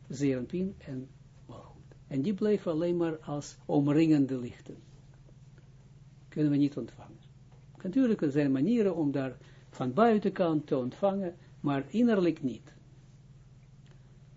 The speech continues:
Betekent, dat betekent zo, dat als men trekt naar beneden, ligt,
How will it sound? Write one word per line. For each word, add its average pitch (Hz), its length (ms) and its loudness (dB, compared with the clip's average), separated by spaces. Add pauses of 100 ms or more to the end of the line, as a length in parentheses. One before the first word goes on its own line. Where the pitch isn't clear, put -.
(1300)
Betekent, 220 600 2
dat 160 140 0
betekent 196 500 0
zo, 127 280 -2 (260)
dat 135 260 -6 (560)
als 208 300 0
men 156 220 2
trekt 190 340 0
naar 143 200 0
beneden, 147 520 -2 (960)
ligt, - 460 -8